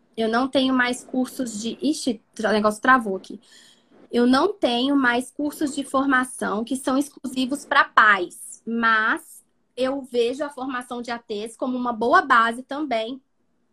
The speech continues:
pros pais. Mesmo que alguns módulos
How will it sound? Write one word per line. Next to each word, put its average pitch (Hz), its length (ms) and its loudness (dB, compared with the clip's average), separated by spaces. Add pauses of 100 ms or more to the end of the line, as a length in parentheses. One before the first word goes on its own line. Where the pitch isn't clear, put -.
(580)
pros 269 240 -8
pais. 196 440 -2 (380)
Mesmo 339 420 2
que 302 200 -4
alguns 269 400 -2
módulos 226 680 -6